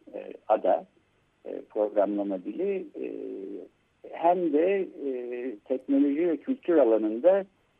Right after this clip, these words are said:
e, kadınların, e, çalışmasını destekleyen bir,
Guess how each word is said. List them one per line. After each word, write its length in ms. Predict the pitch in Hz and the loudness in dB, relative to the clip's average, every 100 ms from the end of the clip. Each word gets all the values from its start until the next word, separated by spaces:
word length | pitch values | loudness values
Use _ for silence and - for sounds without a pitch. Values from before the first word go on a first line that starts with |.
| _ _ | _ _
e, 420 | 107 110 110 107 107 - | -6 -4 -4 -6 -8 -6
kadınların, 840 | - 107 127 127 127 147 151 139 _ _ _ - | -4 -2 -2 0 4 6 4 2 _ _ _ -18
e, 180 | 98 - - | -14 -16 -6
çalışmasını 760 | 110 113 - 120 110 139 143 | -2 -2 -6 -10 -6 -2 2
destekleyen 1000 | 127 110 - 110 - 113 123 160 165 147 | 2 2 0 -6 -4 -2 2 2 0 -4
bir, 160 | 127 | -6